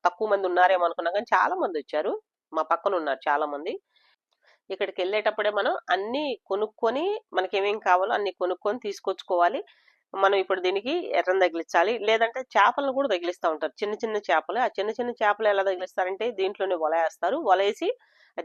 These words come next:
చేపలను పట్టుకుంటారు. ఆ చేపలను పట్టుకుని మళ్ళీ ఆ వలలో ఉన్న చేపల్ని ఇక్కడ మళ్ళీ దానికి మాత్రమే వాడాలి, చేపలు పట్టుకోవడానికి మాత్రమే వాడాలి. ఆ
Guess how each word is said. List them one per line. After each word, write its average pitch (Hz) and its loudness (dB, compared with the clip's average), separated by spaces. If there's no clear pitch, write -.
చేపలను 190 4
పట్టుకుంటారు. 139 -4
ఆ - -4
చేపలను 302 0
పట్టుకుని 262 -2
మళ్ళీ 233 0
ఆ 226 2
వలలో 226 4
ఉన్న 226 -8
చేపల్ని 226 2
ఇక్కడ 202 -4
మళ్ళీ 196 -2
దానికి 196 2
మాత్రమే 208 -4
వాడాలి, 170 4
చేపలు 214 0
పట్టుకోవడానికి 190 -4
మాత్రమే 233 -2
వాడాలి. 147 2
ఆ 180 4